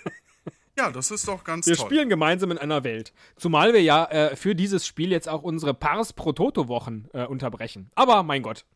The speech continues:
Speaker 2: passiert schon mal. Ja, äh, legen wir los. Was muss ich tun?
Speaker 1: Genau, als erstes Spiel,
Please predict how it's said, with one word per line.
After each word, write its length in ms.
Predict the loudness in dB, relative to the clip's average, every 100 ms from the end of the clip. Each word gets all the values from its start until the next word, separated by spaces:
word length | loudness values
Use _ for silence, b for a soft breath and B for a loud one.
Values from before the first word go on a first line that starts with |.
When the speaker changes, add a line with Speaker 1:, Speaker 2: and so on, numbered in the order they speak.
| _ _
Speaker 2:
passiert 340 | -10 -4 -4
schon 140 | -4 -10
mal. 180 | -12 -18 B B B B B B
Ja, 200 | 4 4
äh, 260 | 6 6 6
legen 180 | 6
wir 80 | 6
los. 300 | 6 6 4
Was 100 | 0
muss 140 | 0 0
ich 80 |
tun? 300 | 2 0 0 _ _ _ _ _ _ _ _ _ -4
Speaker 1:
Genau, 380 | -2 -2 -6
als 300 | -10 -6 -6
erstes 760 | -2 -2 -2 -2 -2 -2 0 0
Spiel, 680 | -4 -6 -6 -6 -8 -10